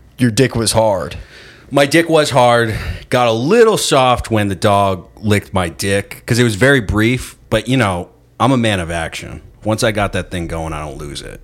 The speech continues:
Speaker 2: You know what I mean?
Speaker 1: How did a dog lick your dick, though?
Speaker 2: So, this was when I first moved to Nashville, and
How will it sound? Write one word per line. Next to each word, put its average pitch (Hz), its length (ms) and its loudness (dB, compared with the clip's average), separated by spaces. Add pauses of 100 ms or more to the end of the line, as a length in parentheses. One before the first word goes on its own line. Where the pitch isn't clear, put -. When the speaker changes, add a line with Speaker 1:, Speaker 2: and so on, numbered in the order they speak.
(160)
Speaker 2:
You 85 80 -8
know 87 80 -2
what 90 80 -2
I 92 60 -2
mean? 98 320 -2 (480)
Speaker 1:
How 127 140 4
did 180 100 2
a 160 60 -4
dog 131 340 2
lick 117 260 -4
your 107 80 -2
dick, 104 380 -4
though? 58 300 -10 (580)
Speaker 2:
So, 160 540 2 (300)
this 143 160 0
was 139 140 -2
when 123 140 2
I 110 60 0
first 113 420 0
moved 98 400 -2 (140)
to 85 520 -4 (280)
Nashville, - 720 -4 (920)
and 92 640 -2